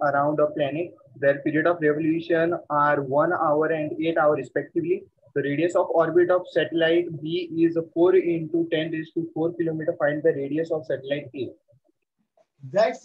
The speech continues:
Speaker 2: right, lovely. Well, let's start solving the problem. See, revolving around a planet, their periods of revolution are one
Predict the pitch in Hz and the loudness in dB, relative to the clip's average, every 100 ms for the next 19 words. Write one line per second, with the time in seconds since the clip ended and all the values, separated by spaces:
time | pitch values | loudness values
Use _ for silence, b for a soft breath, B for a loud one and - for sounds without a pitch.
0 | 175 147 143 175 208 190 180 143 _ _ | -4 -4 -8 -6 -6 -4 -10 -10 _ _
1 | - _ _ _ _ - 151 165 220 277 | -20 _ _ _ _ -8 -4 0 -2 -2
2 | - 180 180 - 180 156 160 175 185 214 | -6 -4 -4 -6 -2 -2 -4 -10 -10 -4
3 | 233 220 160 151 - _ _ _ - 202 | -4 -2 -4 -8 -12 _ _ _ -10 -6
4 | 180 - _ _ _ _ _ _ _ _ | -6 -8 _ _ _ _ _ _ _ _
5 | _ _ _ _ - 156 180 180 190 240 | _ _ _ _ -14 -8 -2 -2 -4 -8
6 | 240 185 185 208 165 156 147 180 190 180 | -6 -4 -4 -6 -12 -12 -10 -8 -6 -2
7 | 180 226 262 - - _ _ 180 190 180 | -2 -2 -4 -10 -20 _ _ -2 -2 -2
8 | 175 190 202 233 220 202 - 175 175 156 | -4 -6 -18 -16 -16 -10 -2 0 0 -6
9 | 151 180 | -16 -16